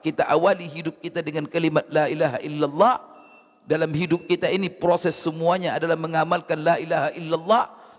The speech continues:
Kemudian berujung sampai mati kita dengan la ilaha illallah. Maka kata Rasulullah,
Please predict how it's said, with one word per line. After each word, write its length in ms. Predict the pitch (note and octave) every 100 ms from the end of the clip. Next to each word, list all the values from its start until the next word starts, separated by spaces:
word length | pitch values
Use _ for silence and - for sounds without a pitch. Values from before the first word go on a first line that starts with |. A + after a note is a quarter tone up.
| _
Kemudian 400 | - E3+ E3+ E3
berujung 640 | D3+ E3 - G#3+ G3 G3 D#3+
sampai 260 | F#3+ E3+
mati 300 | F3 E3+ -
kita 320 | E3 D3 D#3+ D3
dengan 240 | D3+ D3+
la 480 | E3+ G#3 G3+ F#3+ F3
ilaha 1200 | F3 G3+ C#4+ C4+ - - - _ _ _ - C3 G#3
illallah. 480 | F3+ D#3 C#3 B2+ - - - D3+
Maka 240 | E3 G3+
kata 320 | F3+ F3 D#3+
Rasulullah, 480 | D#3+ D#3 D#3+ G3+